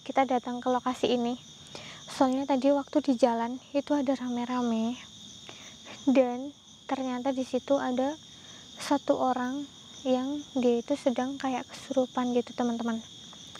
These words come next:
Dan saya bantuin dia, dan alhamdulillah sekali dia sudah normal kembali. Jadi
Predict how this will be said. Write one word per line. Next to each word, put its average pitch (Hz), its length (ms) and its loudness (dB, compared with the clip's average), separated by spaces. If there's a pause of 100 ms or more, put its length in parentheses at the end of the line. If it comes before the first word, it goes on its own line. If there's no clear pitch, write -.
(760)
Dan 262 180 4
saya 294 240 4
bantuin 277 540 4
dia, 302 480 2 (420)
dan 254 220 2
alhamdulillah 254 580 0
sekali 277 480 4 (1300)
dia 277 400 4 (640)
sudah 254 260 2
normal 240 380 0
kembali. 226 580 0 (1800)
Jadi 269 480 2